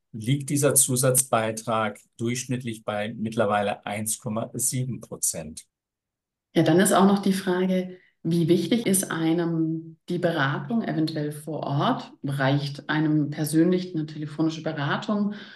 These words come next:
Speaker 2: oder eine Beratung durchs Internet? Ich denke, das ist auch ein ganz großes und wichtiges Thema, was man nicht unterschätzen darf.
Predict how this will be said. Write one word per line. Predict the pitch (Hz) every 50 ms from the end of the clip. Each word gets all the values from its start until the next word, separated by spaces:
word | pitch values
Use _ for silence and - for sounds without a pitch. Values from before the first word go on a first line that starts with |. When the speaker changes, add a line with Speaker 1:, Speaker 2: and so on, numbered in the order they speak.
| - _ _
Speaker 2:
oder | - 160 165 147
eine | 147 156
Beratung | 147 147 151 143 143 143 143 143 156 156 147 143 143 - - - - - -
durchs | - - - 160 156 151 -
Internet? | - 170 214 226 233 226 226 226 233 226 - - - - - - - - _ _ _
Ich | - - -
denke, | 175 170 175
das | 165 175 170
ist | 170 160
auch | - - 170
ein | 175
ganz | 175 170 180 196 190 - - - - - -
großes | - 160 165 175 202 214 214 196 214
und | 165 160 156
wichtiges | 165 165 - 196 190 202 185 -
Thema, | - - 180 175 175 165
was | 165 170 - -
man | 165
nicht | 156 160 156 -
unterschätzen | - - 170 151 - 147 139 - - 160 143 139
darf. | - 131 120 123 151 226 262 - - -